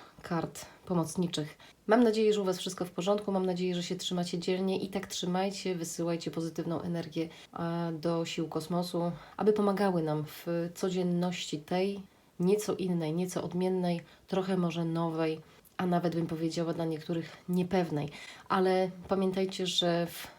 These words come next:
tych pozytywnych afirmacjach, w tym pozytywnym nastawieniu siła, a więc ja też tu jestem po to, żeby z-, Was wspierać, po to, żeby Was też informować,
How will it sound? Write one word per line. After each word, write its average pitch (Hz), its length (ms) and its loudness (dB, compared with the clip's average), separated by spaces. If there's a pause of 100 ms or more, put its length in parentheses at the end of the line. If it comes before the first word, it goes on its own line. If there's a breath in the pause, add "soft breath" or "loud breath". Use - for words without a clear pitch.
(100)
tych 185 180 -2
pozytywnych 175 640 0
afirmacjach, 180 560 0
w - 40 -12
tym 170 120 -4
pozytywnym 175 500 2
nastawieniu 170 500 -2
siła, 156 340 -2
a 175 100 0
więc 175 220 0
ja 175 80 0
też 196 160 -4
tu 185 100 -2
jestem 175 260 -2
po 170 100 -2
to, 165 120 -4
żeby 156 260 -2
z-, 151 160 -10
Was 165 280 -6
wspierać, 233 540 2
po 180 120 -6
to, 170 120 -2
żeby 156 260 -2
Was 151 140 -4
też 151 220 -6
informować, 185 640 0